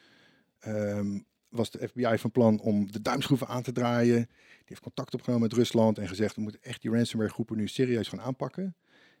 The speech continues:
En op dat moment zie je in de Conti chatlogs zien dat de topgeneralen van Conti tips ontvangen van hun bronnen bij justitie over dit onderzoek.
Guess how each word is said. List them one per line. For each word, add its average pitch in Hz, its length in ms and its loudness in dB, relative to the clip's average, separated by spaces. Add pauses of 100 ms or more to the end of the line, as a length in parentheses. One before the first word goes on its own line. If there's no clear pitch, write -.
En 107 120 -12
op 98 120 -10
dat 135 140 2
moment 123 320 6
zie - 120 0
je 110 60 4
in 104 60 2
de 107 60 -6
Conti 120 280 -2
chatlogs 117 560 0
zien 113 260 -2
dat 98 280 -4
de 92 220 -8
topgeneralen 120 720 2
van 113 280 -6
Conti 117 440 -2 (520)
tips - 240 -6
ontvangen 117 380 2
van 135 200 4
hun 120 120 6
bronnen 107 340 2
bij 104 140 -2
justitie 113 420 -4
over 107 160 -2
dit 101 120 -6
onderzoek. 92 480 -6